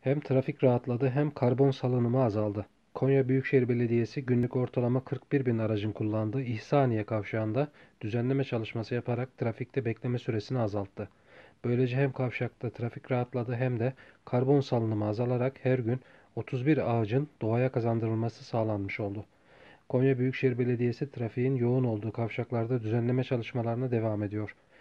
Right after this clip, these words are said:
Geçtiğimiz günlerde İhsaniye kavşağında başlatılan düzenleme çalışmalarının tamamlandığını belirten Konya Büyükşehir Belediye Başkanı Uğur İbrahim Altay, yapılan düzenleme çalışmasıyla hem trafiği rahatlattıklarını hem de karbon salınımını azaltarak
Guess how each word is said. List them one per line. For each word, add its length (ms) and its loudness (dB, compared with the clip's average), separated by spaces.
Geçtiğimiz 440 0
günlerde 460 0
İhsaniye 520 0
kavşağında 540 -2
başlatılan 560 -4
düzenleme 380 -2
çalışmalarının 720 -2
tamamlandığını 720 2
belirten 440 0
Konya 360 4
Büyükşehir 420 0
Belediye 380 2
Başkanı 380 -2
Uğur 180 0
İbrahim 420 0
Altay, 340 -2
yapılan 380 2
düzenleme 400 0
çalışmasıyla 680 -2
hem 200 2
trafiği 400 -2
rahatlattıklarını 920 -2
hem 240 0
de 80 0
karbon 360 2
salınımını 540 0
azaltarak 580 -2